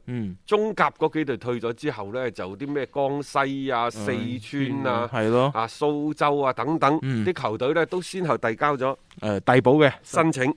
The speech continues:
Speaker 1: 嗯。
Speaker 2: 所以一句講晒，就係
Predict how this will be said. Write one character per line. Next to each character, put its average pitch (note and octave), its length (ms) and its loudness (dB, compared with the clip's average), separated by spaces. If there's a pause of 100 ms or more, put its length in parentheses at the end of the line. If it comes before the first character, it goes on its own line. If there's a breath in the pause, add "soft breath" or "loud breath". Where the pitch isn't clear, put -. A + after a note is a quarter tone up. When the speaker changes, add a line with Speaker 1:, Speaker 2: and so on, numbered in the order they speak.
Speaker 1:
嗯。 A2 200 -6 (880 loud breath)
Speaker 2:
所 F#3 100 0
以 F3 280 8 (720 loud breath)
一 A3+ 100 8
句 F#3 160 6
講 C#3+ 220 4
晒， C#3+ 200 -2 (440)
就 D3+ 100 0
係 C#3 200 2